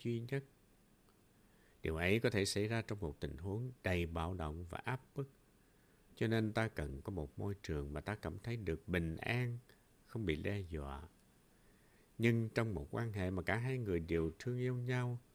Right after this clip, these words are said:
không muốn gây hại cho nhau, mà không biết làm sao để truyền thông, thì có thể có những giải pháp khác.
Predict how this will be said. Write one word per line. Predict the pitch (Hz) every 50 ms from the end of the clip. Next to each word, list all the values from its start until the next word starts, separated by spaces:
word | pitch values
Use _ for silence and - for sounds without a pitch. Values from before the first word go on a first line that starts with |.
| - _ - -
không | - 113 113
muốn | 120 127 135
gây | 123 120 117 113
hại | 110 87 71 73
cho | - 107 110
nhau, | 110 110 117 117 117 113 113 107 - - - - - - - - - - -
mà | 87 85 85 85 82 82
không | 85 - 120 127
biết | 139 143 131
làm | 104 85 82 85
sao | 110 113 113
để | 98 110 - -
truyền | 92 85 80 80
thông, | - 117 123 123 120 117 - - - - - -
thì | - -
có | - 110
thể | 110 - 98 98
có | - 107
những | 107 110 87 78 95 107 104 92
giải | 82 80 78 78 82
pháp | - - - 117 120 123 - -
khác. | - - - - - 117 120 123